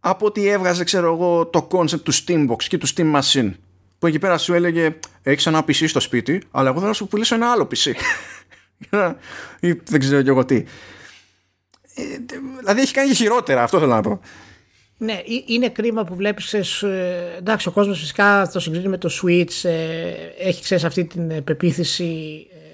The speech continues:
Speaker 2: που δείχνει στην ουσία, ξέρεις, και την ικανότητα του μέσου χρήστη να καταλάβει και πόσο εύκολα μπορεί να, να παρασυρθεί από τα brands και τα λοιπά. Δεν μπορεί να κρίνει, να καταλάβει τα προϊόντα, τη θέση του στην αγορά. Είναι δύσκολο, οκ.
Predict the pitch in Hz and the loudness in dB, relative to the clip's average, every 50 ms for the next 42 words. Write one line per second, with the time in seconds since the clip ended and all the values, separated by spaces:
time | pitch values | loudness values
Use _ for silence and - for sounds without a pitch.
0 | 147 - _ _ _ _ _ _ _ - - 247 233 185 226 240 214 247 - 214 | -20 -20 _ _ _ _ _ _ _ -10 -8 -6 0 2 4 4 4 4 2 0
1 | 202 180 - 214 233 220 220 - - 220 196 - - 190 175 - 180 185 190 196 | -2 0 2 2 2 2 0 -2 0 0 0 0 -4 -8 -12 -10 -14 -14 -14 -16
2 | 190 196 220 - - 190 202 214 214 - 185 185 190 - - 202 208 - 208 208 | -18 -20 -20 -4 -2 2 2 2 2 0 -2 -4 -4 -2 0 0 0 0 0 -4
3 | 202 - 175 - 165 165 170 175 185 175 165 175 165 151 170 - 190 175 - 190 | -4 -4 -4 -2 -2 2 2 2 2 2 0 -2 -2 -4 -4 -4 -2 0 0 0
4 | 175 - 175 156 156 160 160 170 165 165 160 156 156 151 151 151 156 147 147 156 | 2 2 0 2 2 0 0 0 -2 -4 -4 -6 -6 -8 -10 -12 -12 -14 -16 -20
5 | 160 _ _ _ _ 165 165 151 - 160 160 - - 143 - 165 160 151 160 151 | -20 _ _ _ _ -4 -4 0 2 2 0 0 -2 -4 -2 -2 -2 -2 -2 -4
6 | 156 131 131 143 147 139 143 139 - - - - - 139 - 135 131 135 135 143 | -2 -2 -2 -2 -2 -2 -2 -4 -6 -10 -10 -8 -10 -8 -6 -8 -6 -6 0 0
7 | 190 180 185 190 185 180 147 - 170 165 151 151 147 147 147 143 139 - 139 143 | 2 2 2 2 2 0 2 4 4 4 4 4 2 2 0 -2 -2 -4 -2 0
8 | 143 147 143 139 147 143 143 151 151 143 143 139 143 139 139 - - 160 143 - | 0 0 0 -2 -4 -2 0 0 2 2 2 0 0 -2 -4 -6 -6 -4 -4 -4
9 | - - - 165 143 135 135 139 135 135 135 135 147 170 175 190 185 185 175 165 | -6 -6 -4 -4 -2 0 0 0 0 0 -2 -2 -4 -4 -4 -2 -2 -2 -2 -2
10 | 170 - - - 117 127 139 151 135 | -2 -2 -4 -8 -8 -6 -6 -6 -4